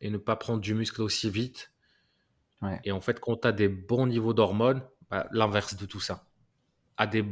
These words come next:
Speaker 1: à des bons trucs. Parce que si t'augmentes trop et que t'es dans le niveau de ceux qui shootent aux stéroïdes, bah là, t'as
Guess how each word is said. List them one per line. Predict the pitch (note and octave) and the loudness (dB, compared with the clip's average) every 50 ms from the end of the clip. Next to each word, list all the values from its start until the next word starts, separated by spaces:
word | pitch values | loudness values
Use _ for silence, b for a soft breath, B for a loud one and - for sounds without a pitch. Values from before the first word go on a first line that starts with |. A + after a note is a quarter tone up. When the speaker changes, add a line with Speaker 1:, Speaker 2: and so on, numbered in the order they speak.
| G2+ - - - - | -6 -10 -12 -2 0
Speaker 1:
à | G#2+ A2 | 0 2
des | G#2+ A2+ G#2+ | 4 2 2
bons | G#2 A#2+ C3+ C3 | 4 4 4 4
trucs. | - - B2+ A#2 - | 4 2 0 0 2
Parce | C#3+ - - | -4 -2 0
que | A#2+ | 0
si | - - F3 E3 | 0 0 0 4
t'augmentes | - F3 C3+ C3+ C#3+ D3 D3 D3 - | 4 4 6 6 4 4 4 2 0
trop | - - - C#3+ C3+ C#3 - - _ | -2 4 4 4 4 4 -4 -8 _
et | - G#2+ | -8 -8
que | - | -4
t'es | - A#2 | -4 -2
dans | G#2+ A2+ A2 | 0 0 0
le | A2 | 0
niveau | A2 A2+ A2+ G#2+ A#2 A2 | 0 0 0 0 0 0
de | G#2+ | 0
ceux | G2 - - A2 | -2 -2 -4 -6
qui | - - - | -4 -2 -4
shootent | - - A2+ A2+ A#2 | -2 -2 -2 -4 -4
aux | G#2+ | -4
stéroïdes, | - - A2 G#2 G#2+ B2+ D3 C#3 B2 B B B B B B B B _ | -2 0 0 2 2 2 0 -2 -6 B B B B B B B B _
bah | G2+ F#2 | -4 -2
là, | G#2 A2+ | 0 -2
t'as | - - G#2+ G2 F#2+ F#2 F#2 F#2 F#2 F#2+ F#2 F#2+ | 2 2 2 2 4 2 0 0 -2 -2 -4 -6